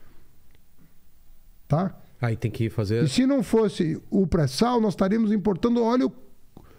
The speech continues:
Speaker 1: óleo cru ou pra, pra, pras nossas refinarias, que são poucas, ou importando mais gasolina e diesel já refinado. Ou seja, cê, quando você fala uma coisa dessa, você tem que perguntar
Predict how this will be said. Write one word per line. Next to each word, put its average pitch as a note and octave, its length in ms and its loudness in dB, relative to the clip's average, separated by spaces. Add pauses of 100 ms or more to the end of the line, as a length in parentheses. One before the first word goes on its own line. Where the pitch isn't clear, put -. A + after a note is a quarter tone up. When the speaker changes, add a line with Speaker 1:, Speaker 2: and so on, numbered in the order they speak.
(120)
Speaker 1:
óleo G3+ 300 2
cru C4+ 580 2
ou C#4+ 640 2 (480)
pra, E3+ 240 2
pra, D#3 560 0
pras D3+ 240 4
nossas D#3 220 0
refinarias, D#3 800 0
que - 80 -6
são D#3 120 2
poucas, G#3+ 540 0 (400)
ou C4 400 2
importando G3+ 720 0 (240)
mais G3+ 420 2
gasolina F#3 460 2
e F3 80 2
diesel F#3 420 2
já D#3 200 2
refinado. D#3 500 2 (500)
Ou C#4 120 2
seja, C#3+ 360 2 (480)
cê, B3 220 0 (220)
quando C4+ 220 2
você B3+ 140 0
fala F#3 280 2
uma E3 120 0
coisa C3 240 2
dessa, F#3 280 0
você F#3+ 120 2
tem A3 280 2
que A#3+ 100 -2
perguntar G3+ 840 0